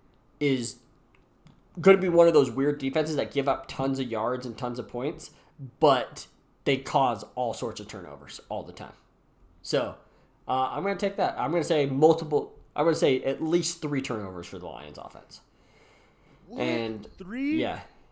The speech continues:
Speaker 1: Yeah, I'm gonna say at
Speaker 2: Interceptions or fumbles? Like, s-
Speaker 1: I, I'm just gonna say turnovers.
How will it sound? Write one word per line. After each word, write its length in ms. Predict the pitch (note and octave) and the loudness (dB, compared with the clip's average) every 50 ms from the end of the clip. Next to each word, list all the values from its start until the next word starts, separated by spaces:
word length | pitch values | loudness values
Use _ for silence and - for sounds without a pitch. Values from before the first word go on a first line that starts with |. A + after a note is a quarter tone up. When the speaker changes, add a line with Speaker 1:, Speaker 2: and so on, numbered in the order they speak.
| _ _ _ - | _ _ _ -10
Speaker 1:
Yeah, 180 | A2 G2+ D#2+ - | -8 -6 -6 -4
I'm 60 | F#3+ | -4
gonna 100 | - C3+ | -4 -2
say 180 | C3+ C3+ D#3 C3+ | -2 0 0 0
at 80 | A#2+ - | 0 -2
Speaker 2:
Interceptions 200 | - - - - | -6 -10 -10 -10
or 60 | F#3+ | -12
fumbles? 600 | - - F#3 F3 D#3 C3 A2 F#2 F2 - - - - | -12 -12 -12 -12 -12 -14 -16 -18 -20 -20 -20 -20 -14
Like, 280 | F#2+ A#2 A2 E2+ - - - | -10 -10 -10 -10 -10 -16 -20
s- 100 | - - - | -16 -8 -6
Speaker 1:
I, 120 | A2 - - - - - | -6 -6 -6 -8 -8 -4
I'm 160 | D3+ D#3+ E3+ | -2 -2 0
just 180 | F3+ F3+ F3 F#3 | 0 -2 -2 0
gonna 120 | F#3+ F3 | -2 0
say 140 | F3+ F#3 E3+ | 2 0 0
turnovers. 640 | F3 - C3 G#2+ F2+ D#2+ D#2+ D2+ D#2+ - - - | 0 -2 -4 -4 -4 -6 -8 -8 -8 -10 -10 -10